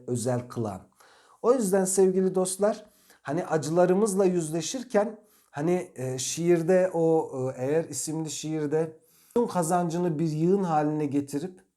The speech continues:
ve bu kazancının, bu yığının bir gün başına yıkıldığını görür ve eğilip yıkık dökük aletlerle bunları tamir edebilirsen ve bunları bir yazı tura oyununda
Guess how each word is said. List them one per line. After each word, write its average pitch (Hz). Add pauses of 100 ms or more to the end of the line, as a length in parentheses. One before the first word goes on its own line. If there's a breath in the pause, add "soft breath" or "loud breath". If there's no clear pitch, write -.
(540)
ve 151
bu 190
kazancının, 165
bu 175
yığının 165
bir 180
gün 175
başına 165
yıkıldığını 156
görür 156
ve 160 (100)
eğilip 151 (300)
yıkık 143
dökük 156
aletlerle 147
bunları 151 (340 loud breath)
tamir 143
edebilirsen 151 (440)
ve 139
bunları 180
bir 190
yazı 165
tura 202
oyununda 175